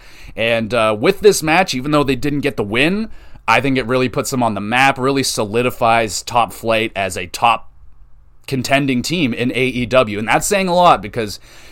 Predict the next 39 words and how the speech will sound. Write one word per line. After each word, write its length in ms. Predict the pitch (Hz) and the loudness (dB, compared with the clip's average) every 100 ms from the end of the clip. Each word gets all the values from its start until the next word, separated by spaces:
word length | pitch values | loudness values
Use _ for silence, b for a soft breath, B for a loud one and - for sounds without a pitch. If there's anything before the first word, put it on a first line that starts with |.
| B 139 | B 2
A 80 | |
E 260 | 180 170 170 | 2 2 2
W 360 | 156 151 131 117 | 4 4 2 -2
has 360 | 113 113 110 - | 0 0 -2 -6
a 440 | 117 135 135 135 | -4 -2 -2 -2
buttload, 840 | 98 95 - 135 127 107 98 87 101 | -4 -10 2 4 4 2 -4 -4 -4
uh, 220 | 113 107 | -2 -4
just 360 | 90 120 143 117 | -4 -4 -2 -2
immensely 840 | 113 120 160 185 - 139 143 120 | -2 0 2 2 0 0 0 0
deep 500 | 90 - 143 123 - | -4 -6 -4 -4 -6
roster 600 | 104 113 113 - - 98 | -4 0 0 -2 -4 -4
of 120 | 92 101 | -2 -2
amazing 640 | 110 110 123 123 104 117 | -2 0 0 -2 -4 -6
tag 320 | 104 117 110 - | -2 -2 -2 -4
teams 300 | 113 110 98 | -6 -6 -6
and 100 | 92 | -8
trio 380 | - 127 117 | -4 -2 0
tag 320 | 107 113 104 92 | -2 -2 -4 -6
teams. 280 | 98 92 | -8 -8
And 160 | 90 87 - B B | -8 -10 -14 B B
I 160 | 117 135 | 0 2
think 180 | 143 | 2
Top 220 | 147 131 - | 4 4 4
Flight 380 | 131 127 123 b b b | 2 2 0 b b b
has 260 | 131 135 | 4 4
solidified 540 | - 131 123 - 117 113 | 2 0 0 2 2 0
themselves 400 | 110 120 110 101 | -2 -2 -2 -2
as 60 | |
one 180 | 104 113 | -2 -2
of 80 | 101 | -2
the 100 | 101 | -4
top 320 | - 110 98 | 0 0 0
ones 260 | 107 101 98 - | -4 -6 -4 0
in 220 | 151 143 | 0 0
A 100 | 120 | -4
E 160 | 113 110 | -4 -4
W. 340 | 101 85 85 | -4 -4 -10
So 240 | - 92 | -8 -8
congrats 560 | 90 101 113 127 - | -8 0 2 2 0